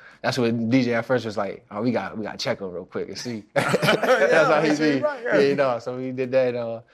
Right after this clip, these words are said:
Speaker 1: you know, Zach every day, like, O T As, he coming in, he breaking the huddle down, he doing, like, things like that, showing that leadership. And I, that's what I thought was missing. And I'm like, "All right, he's trying." You could tell he was, it was uncomfortable,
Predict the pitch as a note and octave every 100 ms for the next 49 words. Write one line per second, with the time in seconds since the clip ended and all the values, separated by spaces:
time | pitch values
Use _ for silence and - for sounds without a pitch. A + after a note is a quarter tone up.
0 | _ - E3 E3 - C#3+ C#3 E3 F#3+ F3
1 | E3+ E3+ E3 C3+ A2+ - _ _ C#3 D3+
2 | E3 E3 E3 E3 D#3+ D#3 D#3 D#3+ D#3+ D#3
3 | E3 D3 C3+ D3+ D3+ D3 C#3+ C#3+ C#3+ C#3+
4 | C#3+ C#3+ _ _ _ C3 C3+ C#3 C#3 C3
5 | B2+ C#3+ C3+ C3 B2 C#3+ C3+ - C#3 C#3
6 | C3 B2 C#3+ C3 - B2 - _ _ _
7 | - A2+ B2+ B2 D#3 E3 C#3 B2+ A#2+ B2
8 | G2 - A2+ A2 C3+ F3 C#3 A2 G#2 A2
9 | A2+ G#2+ A2 G#2+ A#2 D#3 D3 E3+ D3+ C3+
10 | C#3+ D3 - D#3 C3 A#2+ A2 G2+ - _
11 | _ _ - B2+ A#2 A2+ A#2 D3+ D#3 D3+
12 | E3